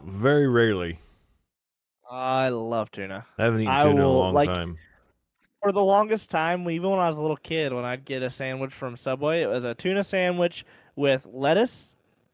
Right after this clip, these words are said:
Speaker 2: onions, black olives, and mayonnaise.
Speaker 1: Wow.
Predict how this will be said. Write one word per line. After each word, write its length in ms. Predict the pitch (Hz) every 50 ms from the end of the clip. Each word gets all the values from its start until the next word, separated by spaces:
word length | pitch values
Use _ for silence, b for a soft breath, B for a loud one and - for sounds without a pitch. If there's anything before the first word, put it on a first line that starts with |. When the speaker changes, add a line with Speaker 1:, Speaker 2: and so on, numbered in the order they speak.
| _ _
Speaker 2:
onions, 680 | - 160 165 175 175 175 175 175 175 180 185 - - - - -
black 500 | 139 131 135 127 131 131 135 147 156 -
olives, 640 | 165 147 143 143 143 139 139 135 135 135 135 - - -
and 160 | 123 127 123
mayonnaise. 640 | 123 123 123 120 117 113 110 101 113 123 - - _ _ _ _ _ _ _ _ _ _ _ _ _ _ _ _ _ _ _ _ _ _ _ _ _ _ -
Speaker 1:
Wow. 640 | 80 80 80 80 82 82 80 78 76 76 80 82